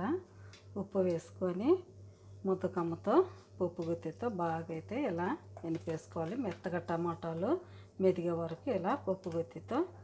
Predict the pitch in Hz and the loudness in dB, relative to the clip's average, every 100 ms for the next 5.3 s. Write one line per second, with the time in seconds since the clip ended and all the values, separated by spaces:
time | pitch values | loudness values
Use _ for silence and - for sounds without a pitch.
0 | - - 175 165 175 160 - 156 - 165 | -20 -8 -6 -4 -2 -4 -4 -8 -8 -8
1 | 156 160 160 208 370 - - - 185 165 | -6 -6 -2 4 4 2 -16 -6 -2 -2
2 | 165 247 247 185 175 165 160 151 - 160 | 0 -2 0 2 2 0 -4 -4 -8 -6
3 | 156 160 156 190 302 370 - - - - | -4 -4 -4 0 0 0 -6 -18 -18 -20
4 | - - - - - - - - - - | -18 -18 -18 -20 -20 -20 -20 -20 -18 -4
5 | 233 294 370 | 4 6 6